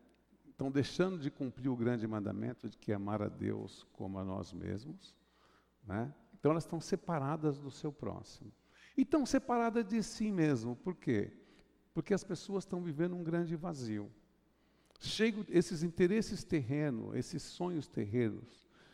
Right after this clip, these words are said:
faz com que as pessoas fiquem muito voltadas pra si mesmo e buscando felicidade onde não existe a felicidade.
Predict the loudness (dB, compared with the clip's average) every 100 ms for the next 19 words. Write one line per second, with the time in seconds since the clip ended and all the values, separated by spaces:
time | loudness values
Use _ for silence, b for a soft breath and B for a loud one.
0 | b b b 0 2 4 2 0 0 -2
1 | 0 -2 0 -2 0 0 -2 -2 -2 0
2 | 0 2 0 -2 -6 -2 0 2 2 2
3 | -2 -12 -14 _ b b b -4 0 0
4 | -2 0 2 4 2 0 0 0 0 2
5 | 2 2 0 -2 -2 -2 -2 0 0 0
6 | -2 -4 -4 -6 -6 -6 -6 -6 -10 -14